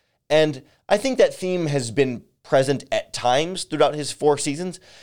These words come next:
but I can't help but think back partially to, like, two thousand eighteen,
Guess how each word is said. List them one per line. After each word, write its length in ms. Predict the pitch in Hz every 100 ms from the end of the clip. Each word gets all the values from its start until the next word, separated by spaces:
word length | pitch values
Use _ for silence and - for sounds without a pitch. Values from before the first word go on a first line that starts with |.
| -
but 80 | -
I 40 |
can't 200 | - 214
help 140 | 214 202
but 140 | 156
think 240 | - 160
back 340 | 151 143 139 -
partially 520 | - 139 139 135 113
to, 480 | - 127 117 110 95 _ _ _
like, 140 | - 113
two 100 | 160
thousand 280 | 156 135 120
eighteen, 560 | 127 - 107 101 73